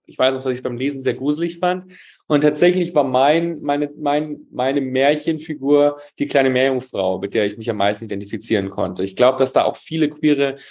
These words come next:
Themen mit reinspielen, die Hans Christian Andersen da verarbeitet hat. Also so die unerwiderte Liebe zu einem, äh, zu einem Mann, ähm, und die ja auch im Original sehr tragisch endet.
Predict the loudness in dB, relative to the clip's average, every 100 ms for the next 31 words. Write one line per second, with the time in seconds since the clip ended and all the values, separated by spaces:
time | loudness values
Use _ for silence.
0 | -20 0 2 4 2 0 2 2 -2 -6
1 | 0 2 2 -2 -4 -4 -4 -6 -4 -4
2 | -2 -2 -2 0 4 6 4 -2 -4 0
3 | 2 2 0 -2 0 0 0 -8 -8 -2
4 | 0 0 -6 -20 _ 0 2 2 2 4
5 | 4 2 0 0 -2 2 2 2 -2 0
6 | 0 -2 -8 -12 -4 -2 -2 -2 -4 -2
7 | -2 -4 -10 -16 _ 0 2 4 0 -4
8 | -12 _ _ -2 2 4 2 -2 -6 -10
9 | -8 -6 -4 2 4 4 -2 -6 -4 -2
10 | 0 4 4 4 2 4 2 2 -2 -4
11 | -2 2 0